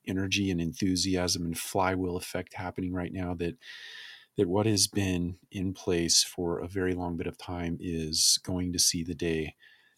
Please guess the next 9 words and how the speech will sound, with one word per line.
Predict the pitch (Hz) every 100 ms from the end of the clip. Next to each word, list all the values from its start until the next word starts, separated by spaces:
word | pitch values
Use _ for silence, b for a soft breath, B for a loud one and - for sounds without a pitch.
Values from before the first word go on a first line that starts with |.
| b
where | - 90
there's | 90
a | 90
real | 90
chink | 73 - 104 87
in | 87
the | 82
armor, | 82 82 78 80 _ _
and, | 98 87 82 82 82